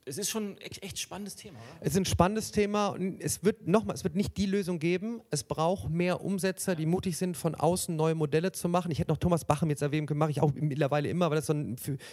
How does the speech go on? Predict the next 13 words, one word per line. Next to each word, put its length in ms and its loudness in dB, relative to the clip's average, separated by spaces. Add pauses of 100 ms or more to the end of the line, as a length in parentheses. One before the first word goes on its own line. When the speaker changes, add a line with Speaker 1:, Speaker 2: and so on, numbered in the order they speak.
Speaker 2:
für, 220 0
für 140 -2
Universitäten 540 0
Speaker 1:
Ja. 100 0
Speaker 2:
so 80 4
ein 60 4
Rohmodell 520 0
ist 380 -4
oder 140 0
so 80 2
ein 80 0
neues 260 2
Modell 400 0